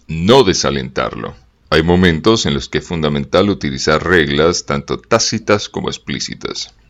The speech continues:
En el Milan entrenábamos a las tres de la tarde, pero en el Chelsea los jugadores estaban acostumbrados a entrenar a las once de la mañana. No puedes empezar a entrenar a las tres de la tarde en Londres porque en invierno oscurecerá antes de que finalicen los entrenamientos a las cinco.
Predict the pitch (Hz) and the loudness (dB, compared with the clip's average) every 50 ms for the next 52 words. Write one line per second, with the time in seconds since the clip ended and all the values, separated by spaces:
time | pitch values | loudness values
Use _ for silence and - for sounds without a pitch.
0 | _ - - 87 85 80 82 104 127 127 107 85 76 78 90 92 - - - 78 | _ -2 0 2 2 2 2 2 2 2 4 4 2 2 2 -2 -4 -6 -6 -6
1 | 71 - 69 69 73 73 80 82 82 80 78 73 - 73 71 69 - - 87 80 | -4 -4 -4 -2 -2 0 0 0 0 -2 -4 -4 -4 -4 -4 -4 -4 -4 -2 -2
2 | 78 73 73 71 - - - 113 107 82 - - 50 - - - - - - 90 | 0 0 0 0 0 0 2 2 2 0 -2 -4 -8 -10 -12 -14 -10 -4 0 2
3 | 92 92 92 90 85 - - 131 127 - 139 117 92 - 90 85 85 82 92 104 | 2 4 2 2 2 2 2 2 4 4 4 4 4 4 4 6 6 8 8 6
4 | 104 104 - 92 - - 95 95 95 90 85 80 - 80 - - 85 80 80 85 | 6 4 0 -2 -2 0 2 4 4 2 2 0 -2 -2 -2 -2 -2 0 2 4
5 | 92 95 92 - - 80 76 73 - 78 78 78 82 87 92 92 - - - - | 4 4 4 2 -2 -4 -4 -4 -4 -4 -4 -2 -2 -2 -2 -4 -4 -6 -4 -4
6 | 76 71 65 - - - _ - 101 101 190 190 123 - 71 69 65 65 62 62 | -2 -2 -2 -2 -4 -4 _ 0 0 2 2 0 0 -2 -2 -2 0 0 0 -2
7 | 57 - 50 50 50 50 50 50 50 - - _ _ _ - - 71 67 - 82 | -2 -4 -6 -6 -6 -6 -6 -8 -10 -14 -16 _ _ _ -6 -4 -4 0 4 4
8 | 82 82 76 - 73 67 64 64 - 85 82 82 78 76 73 73 71 76 80 80 | 6 6 4 2 0 -4 -4 -2 0 0 0 0 0 -2 -2 -2 0 0 0 -2
9 | 78 - - 78 78 73 73 73 71 - 80 78 80 85 87 87 92 98 95 95 | -2 -4 -4 -2 -2 -2 0 -2 0 0 0 0 0 0 -2 0 2 2 2 2
10 | 98 98 104 - - - - - - 90 - - 101 113 107 92 82 95 104 104 | 0 -2 -2 -4 -4 -4 -4 -4 -4 -6 -6 -2 0 0 0 2 4 4 4 4
11 | 98 92 80 - - - 85 78 78 76 - - 80 78 80 - - - - 92 | 4 2 -4 -6 -6 -4 -2 -2 -2 -2 -2 0 0 0 0 0 -2 -4 -4 -4
12 | 90 - 87 85 78 - 78 - 85 76 71 76 82 80 - 87 76 73 69 - | -4 -4 -4 -4 -4 -4 -4 -4 -4 -4 -4 -4 -4 -4 -4 -4 -4 -4 -6 -6
13 | 69 71 76 73 71 71 71 76 80 82 - - - - 73 71 69 - - - | -8 -8 -6 -6 -4 -4 -4 -4 -4 -6 -6 -8 -6 -6 -4 -4 -4 -4 -4 -2
14 | 117 95 - - - - | -4 -4 -4 -8 -14 -18